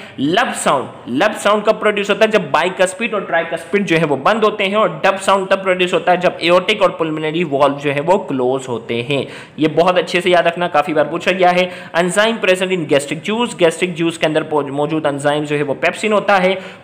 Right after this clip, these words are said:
Prawn belong to class crustacean and phylum arthropoda। अगर आपसे पूछा जाए prone कौन सी class से ताल्लुक रखता है, तो answer होगा crustacean, और अगर पूछा जाए कौन से phylum से, तो आपका answer होगा arthropoda। Polysaccharide present in human muscle, Human muscles के अंदर पाए जाने वाला polysaccharide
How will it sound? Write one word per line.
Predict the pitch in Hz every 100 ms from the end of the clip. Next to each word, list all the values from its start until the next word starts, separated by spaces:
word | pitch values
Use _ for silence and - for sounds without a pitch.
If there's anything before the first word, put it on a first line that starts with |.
| -
Prawn | 208 247 254 247
belong | 233 170 175 185
to | 185 180 -
class | 160 151 151 -
crustacean | 147 - - 185 185 196 196
and | 170 151 -
phylum | 143 139 165 190 180 - -
arthropoda। | 151 - 131 127 110
अगर | 147
आपसे | 175 180
पूछा | 180 185
जाए | 190 190
prone | 185 175 180
कौन | 180 175
सी | 185
class | 185 180 180
से | 185
ताल्लुक | 190 180 170
रखता | 180 185
है, | 175 185
तो | 180
answer | 156 160
होगा | 165 160
crustacean, | 165 151 - 214 208 254 247 247 - - -
और | 147 156
अगर | 156 165
पूछा | 175 180
जाए | 185 180
कौन | 165
से | 170 208
phylum | 208 196 202
से, | 208
तो | 208
आपका | 175 -
answer | 147 156
होगा | 147 170 -
arthropoda। | 143 143 175 175 123 - - - - - - 208
Polysaccharide | 247 254 233 240 247 226
present | 202 214 214
in | 180
human | 170 165 160
muscle, | 196 220 220
Human | 175 180 185
muscles | 170 180 175
के | 175
अंदर | 170
पाए | 165 160
जाने | 160 165
वाला | 165 160
polysaccharide | 151 151 156 - 147